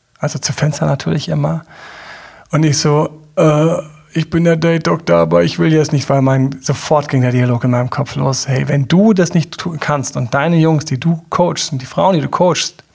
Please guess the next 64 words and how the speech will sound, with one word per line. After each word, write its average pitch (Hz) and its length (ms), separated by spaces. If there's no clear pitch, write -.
dann 131 120
sagst 135 180
du 151 60
immer, 143 100
ja, 147 300
nutz 147 240
halt 127 100
die 139 80
Gelegenheit, 131 800
bleib 131 260
im 135 140
Training“ 143 360
und 135 80
so 139 80
weiter. 143 280
„Was 156 180
ist - 140
denn 240 60
jetzt - 180
los 151 200
mit 127 140
dir? 160 60
Was 196 80
ist 262 80
mit 233 120
deinem 123 240
Training?“ 127 520
Und - 920
ich 151 80
so, 226 120
„Nein, 208 360
das 240 100
ist 233 160
Feierabend.“ 151 680
Also 143 240
kam 143 260
ein 139 140
klassischer, 165 600
ähm, 131 380
Dialog. 131 300
Den 139 100
Dialog 135 320
möchte 151 160
ich 147 40
an - 20
dieser 131 160
Stelle 131 240
deswegen 147 380
erwähnen, 139 500
weil 135 240
jeder 165 360
hat 156 200
diesen 143 240
Dialog. 143 400
Also 131 220
alle, 170 220
die - 140
ansprechen, 151 480
Frauen, 165 340
die 175 60
ansprechen, - 460
Männer, 160 180
die 156 140
ansprechen. 135 500